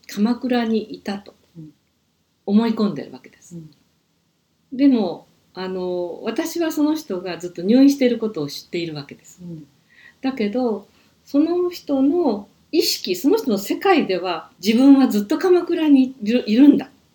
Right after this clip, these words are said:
Speaker 1: ていうのがもう事実になってるわけですね。
Speaker 2: うん。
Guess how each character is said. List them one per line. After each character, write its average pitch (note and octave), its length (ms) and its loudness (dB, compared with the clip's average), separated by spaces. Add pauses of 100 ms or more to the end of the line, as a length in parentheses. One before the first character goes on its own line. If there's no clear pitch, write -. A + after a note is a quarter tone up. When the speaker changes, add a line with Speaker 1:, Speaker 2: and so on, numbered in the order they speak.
(120)
Speaker 1:
て E4+ 80 2
い F#4+ 100 8
う E4+ 100 8
の A3+ 160 4
が G#3+ 340 -2 (200)
も G#3 220 -2
う - 40 -8
事 F4 120 4
実 C#4 280 2
に D#3+ 60 -8
な D3+ 100 -6
っ D3 60 -14
て - 120 -14
る C3 80 -18
わ C3 60 -16
け - 100 -20
で - 100 -20
す - 140 -20
ね。 F#3+ 100 -8
Speaker 2:
う - 20 -6
ん。 F3+ 220 -14